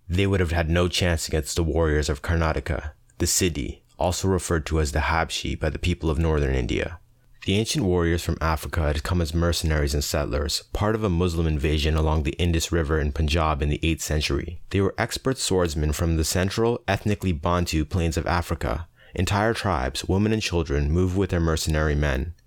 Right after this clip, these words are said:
Once the invasion succeeded, those who wished to stay in the north had to convert to Islam,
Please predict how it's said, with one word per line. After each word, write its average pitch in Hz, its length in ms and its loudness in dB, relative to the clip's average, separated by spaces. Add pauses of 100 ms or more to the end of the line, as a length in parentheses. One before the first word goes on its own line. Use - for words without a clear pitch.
(120)
Once 101 280 0
the 139 100 0
invasion 104 400 2
succeeded, 82 640 -2
those 92 240 0
who 120 80 0
wished 117 220 0
to 104 80 -2
stay - 200 0
in 87 120 2
the 78 80 0
north 78 260 0
had 78 140 -2
to 78 60 0
convert 80 360 -2
to - 200 -6
Islam, 82 500 0